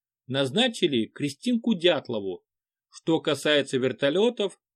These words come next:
то пилотировать их у нас умели многие.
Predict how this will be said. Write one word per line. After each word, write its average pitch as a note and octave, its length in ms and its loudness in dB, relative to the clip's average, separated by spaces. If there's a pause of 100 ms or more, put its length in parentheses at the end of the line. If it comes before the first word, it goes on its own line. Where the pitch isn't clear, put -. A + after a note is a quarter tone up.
(180)
то C3+ 100 0
пилотировать C#3+ 840 0
их C#3+ 220 -6 (100)
у C3+ 80 -2
нас F#3+ 320 -2
умели D3+ 320 -2
многие. A#2 720 -2